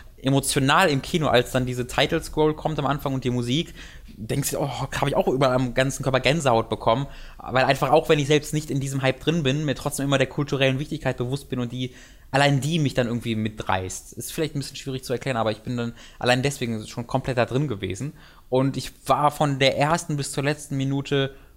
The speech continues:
großartig unterhalten worden. Ich hab viel gelacht, ich war emotional, äh, auch auf der anderen Seite, ich war sehr, ab und zu sehr traurig.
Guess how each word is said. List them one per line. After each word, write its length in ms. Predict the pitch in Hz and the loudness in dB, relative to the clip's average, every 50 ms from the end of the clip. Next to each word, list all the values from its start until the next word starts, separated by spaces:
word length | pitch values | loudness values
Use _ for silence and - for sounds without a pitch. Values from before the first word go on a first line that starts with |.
| - - | -6 0
großartig 600 | 135 156 185 180 - - 147 147 143 - - 131 | 2 4 4 4 2 2 2 2 0 -2 -6 -4
unterhalten 500 | 131 127 120 127 135 156 - 143 131 120 | -2 0 0 2 0 0 0 -2 -4 0
worden. 380 | 123 123 127 127 131 131 131 | 2 2 2 2 0 -2 -6
Ich 80 | 123 - | -4 -6
hab 100 | 123 - | -8 -10
viel 320 | - - - 160 151 151 | -10 -6 0 0 2 2
gelacht, 480 | 143 143 135 135 139 - - - - - | 2 2 2 2 2 0 -2 -12 -10 -10
ich 160 | 123 - - | -10 -4 0
war 240 | 120 123 123 123 120 | 4 4 6 4 4
emotional, 720 | 127 127 123 - - 131 127 127 123 123 127 131 127 127 - | 2 -2 -6 -6 -6 -2 2 4 4 6 6 4 4 2 0
äh, 100 | - 123 | 0 0
auch 400 | 123 - - - - - 113 - | 0 0 -2 -6 -8 -8 -6 -4
auf 140 | 123 117 - | -4 -4 0
der 160 | - 123 113 | 0 0 2
anderen 200 | 135 143 139 135 | 2 2 2 2
Seite, 280 | 123 127 127 127 123 131 | 2 2 2 0 0 -2
ich 80 | 123 123 | -4 -2
war 160 | 120 120 120 | -2 -2 -2
sehr, 360 | 120 - - - - - - | -4 -8 -8 -8 -10 -10 -8
ab 120 | - 131 | -6 -6
und 100 | 131 127 | -6 -4
zu 100 | - - | -4 -2
sehr 140 | 135 165 170 | -2 -2 0
traurig. 480 | 170 - 139 147 151 139 143 143 139 | 2 4 4 4 4 2 0 -2 -4